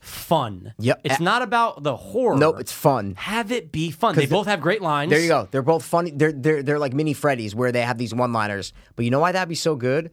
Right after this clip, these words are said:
Speaker 1: Yeah.
Speaker 2: 'Cause when I was thinking this, I'm like, "All right, well, you can't put someone that, like, has powers versus someone who doesn't have powers 'cause they're gonna get
Speaker 1: Mm.
Speaker 2: slaughtered."
Speaker 1: Mm.
Speaker 2: Both Chucky and Leprechaun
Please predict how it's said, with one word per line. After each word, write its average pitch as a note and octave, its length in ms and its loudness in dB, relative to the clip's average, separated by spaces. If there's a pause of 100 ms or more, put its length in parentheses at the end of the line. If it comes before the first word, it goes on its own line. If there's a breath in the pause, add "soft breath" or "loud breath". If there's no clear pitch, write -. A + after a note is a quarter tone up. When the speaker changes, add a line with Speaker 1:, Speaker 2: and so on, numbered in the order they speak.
Speaker 1:
Yeah. G2+ 180 -4
Speaker 2:
'Cause A2+ 140 -6
when C3+ 60 0
I D3 80 4
was D3+ 100 0
thinking F3+ 140 -2
this, E3+ 120 -4
I'm D3+ 60 0
like, - 180 -4
"All F3 80 4
right, D#3 140 2
well, C#3 120 -2
you C#3 120 -4
can't G#3 340 -4
put F3+ 220 0
someone C#3+ 760 0 (260 soft breath)
that, A2+ 180 0
like, B2 160 -4
has A#2+ 160 -2
powers B2+ 460 2
versus G#2+ 180 -4
someone A#2+ 160 0
who G2 80 -6
doesn't A#2+ 240 -4
have G#2+ 140 -2
powers G2+ 320 -2
'cause A2 140 -4
they're A#2+ 80 -2
gonna B2+ 120 -2
get C3 100 -2
Speaker 1:
Mm. C3 120 -2
Speaker 2:
slaughtered." B2 420 0 (260 soft breath)
Speaker 1:
Mm. G2+ 160 -6
Speaker 2:
Both D3+ 280 2
Chucky E3+ 360 2
and D3+ 80 0
Leprechaun C3 580 0